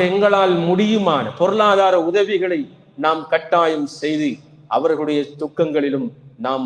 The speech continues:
பங்கெடுப்பு செய்வதற்கு இன்றைய நாள் அடிப்படையாக அமையுமாக இருந்தால், அன்புக்குரிய சகோதரர்களே, அதுவே அல்லாஹ்வுக்கு மிகவும் விருப்பமானது. அந்த வகையில், அன்புக்குரிய சகோதரர்களே, அல்லாஹ்வின் நல்லடியார்களே, ஒரு மாத காலம் இடைவிடாத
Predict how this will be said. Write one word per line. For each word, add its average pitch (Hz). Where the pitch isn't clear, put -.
பங்கெடுப்பு 147
செய்வதற்கு 127
இன்றைய 120
நாள் 120
அடிப்படையாக 123
அமையுமாக 117
இருந்தால், 110
அன்புக்குரிய 117
சகோதரர்களே, 104
அதுவே 113
அல்லாஹ்வுக்கு 107
மிகவும் 101
விருப்பமானது. 95
அந்த 110
வகையில், 104
அன்புக்குரிய 113
சகோதரர்களே, 107
அல்லாஹ்வின் 104
நல்லடியார்களே, 95
ஒரு 107
மாத 110
காலம் 101
இடைவிடாத 98